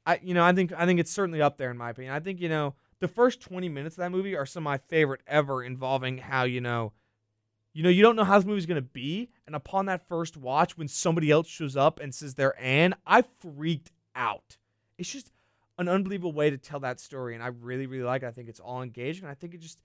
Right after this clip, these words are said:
it, uh, does so many things right. I think it deserves Best Picture because I think it is,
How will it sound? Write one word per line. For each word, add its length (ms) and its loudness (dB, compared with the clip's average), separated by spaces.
it, 80 -2
uh, 100 4
does 240 -4
so 160 -2
many 140 -2
things 200 -10
right. 160 4
I 100 4
think 140 -8
it 60 -10
deserves 300 -8
Best 240 -10
Picture 240 -16
because 180 -16
I 80 -10
think 220 -16
it 80 -12
is, 320 -12